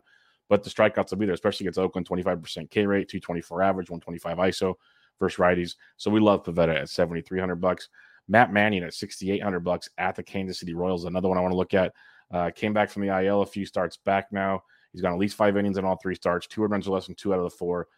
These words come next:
and, uh, four more Ks in each start. Last outing, six and two-thirds shutout, three walks,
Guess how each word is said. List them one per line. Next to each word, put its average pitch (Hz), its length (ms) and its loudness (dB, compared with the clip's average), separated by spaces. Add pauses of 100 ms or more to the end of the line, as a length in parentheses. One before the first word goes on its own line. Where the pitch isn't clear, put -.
(280)
and, 90 220 -2
uh, 85 160 0
four 104 280 2
more 95 180 0
Ks 95 280 0
in 90 80 -4
each 85 180 -8
start. 87 340 0 (300)
Last 101 300 6
outing, 101 200 6
six - 300 -4
and 98 80 -16
two-thirds 98 360 -2
shutout, 95 480 0
three 98 140 -2
walks, 92 420 0